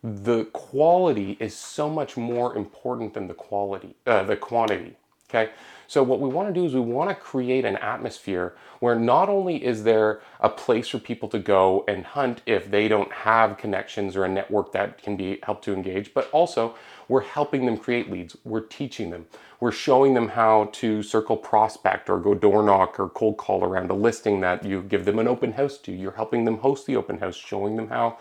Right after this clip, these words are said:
to con-, convert clients. Again,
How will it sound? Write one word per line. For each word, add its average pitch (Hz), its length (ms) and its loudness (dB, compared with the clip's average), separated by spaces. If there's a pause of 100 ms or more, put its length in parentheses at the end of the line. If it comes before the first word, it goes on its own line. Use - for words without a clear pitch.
(380)
to - 120 -2
con-, 110 320 -2
convert 110 420 -2
clients. 117 460 -4 (400)
Again, 117 380 0